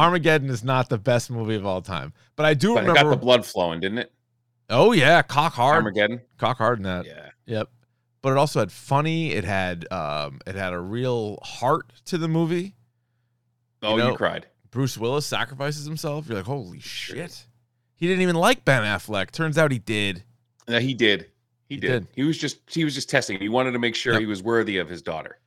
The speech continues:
Speaker 1: Ben Affleck's
Speaker 2: He was
Speaker 1: putting
Speaker 2: worthy of putting the dinosaurs cookies on her, you
Speaker 1: those
Speaker 2: know?
Speaker 1: di-, those animal crackers all over her
Speaker 2: I don't know
Speaker 1: belly.
Speaker 2: what, what dinosaur,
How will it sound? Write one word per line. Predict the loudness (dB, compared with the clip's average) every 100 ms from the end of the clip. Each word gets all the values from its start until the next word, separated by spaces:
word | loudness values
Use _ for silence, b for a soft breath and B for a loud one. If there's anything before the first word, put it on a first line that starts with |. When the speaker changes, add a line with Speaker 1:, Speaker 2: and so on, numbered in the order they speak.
| _ -2
Speaker 1:
Ben | 2
Affleck's | 2 2 0
Speaker 2:
He |
was | 2
Speaker 1:
putting | 4
Speaker 2:
worthy | 4 4 4
of | 4 4
putting | 2 2
the | 0
dinosaurs | 2 4 4 0 -6 -8 -8 -10 -16 _ _ _ _
cookies | -10 -10 -10 -14
on | -14
her, | -18 -4
you | 2
Speaker 1:
those | 4
Speaker 2:
know? |
Speaker 1:
di-, | 6 6 4
those | 2
animal | 4 2 2
crackers | 2 0 0 -2 0
all | 2 2
over | 0 -2
her | -2
Speaker 2:
I |
don't | 0
know |
Speaker 1:
belly. | 2 2 -2 -4
Speaker 2:
what, | -6
what |
dinosaur, | -2 -2 -2 -6